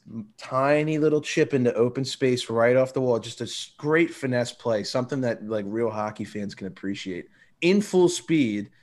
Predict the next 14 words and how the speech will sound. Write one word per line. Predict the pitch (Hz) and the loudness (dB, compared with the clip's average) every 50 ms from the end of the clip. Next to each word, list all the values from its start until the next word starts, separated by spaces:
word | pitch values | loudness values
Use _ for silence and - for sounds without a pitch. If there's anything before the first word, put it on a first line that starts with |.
| _ - _ | _ -16 _
gets | - 156 156 - | -4 -4 -4 -2
the | - - | -4 -2
body | 123 143 139 135 135 139 139 | 2 2 4 4 2 0 -2
position | 135 127 117 123 113 - 123 120 | -4 -2 -2 -2 -2 -2 -2 -4
on | 113 | -4
a | 113 | -2
guy | 101 98 110 107 110 107 | 0 0 2 2 2 0
who's | 104 107 104 - | -2 -4 -8 -10
basically | - _ - 127 127 123 - 98 90 220 104 - - | -12 _ 0 0 0 0 -2 -8 -8 -8 -10 -6 -4
eight | 110 113 117 | -2 0 0
inches | 117 113 104 - 101 - | 0 -2 -4 -8 -12 -6
taller | - 113 110 110 104 98 | -4 -2 0 0 0 -2
than | 95 92 90 87 | -4 -4 -8 -10
him, | 85 90 | -10 -10